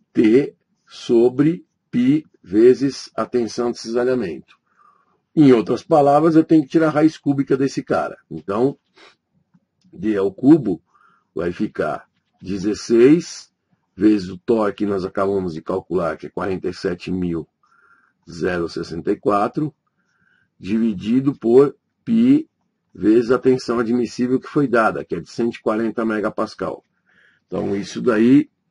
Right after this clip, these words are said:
vai ficar, ah, dezesseis vezes quarenta e sete mil e sessenta e quatro,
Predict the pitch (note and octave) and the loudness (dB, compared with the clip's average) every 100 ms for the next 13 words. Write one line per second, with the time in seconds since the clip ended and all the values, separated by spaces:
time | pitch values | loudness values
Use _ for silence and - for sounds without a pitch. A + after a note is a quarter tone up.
0 | _ _ _ _ - G2+ F2+ G#2+ - D#2+ | _ _ _ _ -8 -6 -6 -8 -6 -8
1 | - _ _ _ _ _ _ _ _ _ | -8 _ _ _ _ _ _ _ _ _
2 | _ _ _ _ _ - _ _ - E2 | _ _ _ _ _ -20 _ _ -18 -12
3 | E2+ E2+ E2+ E2+ E2+ E2 F2+ F2+ G2 - | -8 -8 -8 -8 -8 -8 -8 -6 -6 -4
4 | G#2+ F#2+ F2 D2 F#2+ F#2+ D#2 E2+ - - | -2 -2 -6 -6 -4 -2 -4 -10 -12 -10
5 | F2 F#2 E2 F2+ - F#2+ F#2+ - F#2+ F#2 | -6 -6 -6 -10 -8 -8 -8 -8 -8 -6
6 | F2+ F#2 E2 - D#2 D#2 D#2+ G2+ - G#2 | -4 -6 -6 -10 -12 -10 -6 -6 -4 -4
7 | G#2+ - E3 E3+ | -4 -4 -4 -4